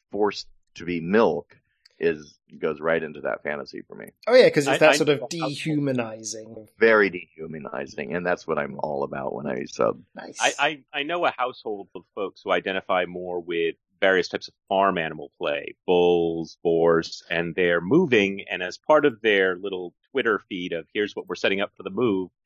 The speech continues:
Speaker 3: they
Speaker 1: Yeah.
Speaker 3: showed off casually their four-teat milker.
Speaker 2: <laughs>
Speaker 3: And I, I, I guess that's sort of like a,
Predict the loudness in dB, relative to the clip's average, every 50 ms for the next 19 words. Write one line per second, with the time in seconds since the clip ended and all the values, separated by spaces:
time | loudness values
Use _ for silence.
0 | _ _ _ _ _ _ _ _ 2 2 4 4 4 4 4 4 4 6 6 6
1 | 6 4 2 _ _ _ _ _ _ 0 2 2 2 0 -2 -6 -8 -6 -4 -4
2 | -4 -4 _ _ _ -8 -4 -4 -4 -6 -8 -14 -14 -14 -14 -14 _ _ -6 -4
3 | -4 -4 -4 -6 -10 -10 -10 -14 _ _ _ _ _ _ 0 0 0 2 2 2
4 | 2 2 0 -2 0 0 0 0 0 -4 _ _ _ 0 0 0 0 -2 _ _
5 | _ _ _ _ _ -2 -2 -2 0 0 0 0 0 0 0 -2 -2 -2 -4 -10
6 | -10 -8 -8 -6 -2 0 0 0 0 0 0 0 0 -2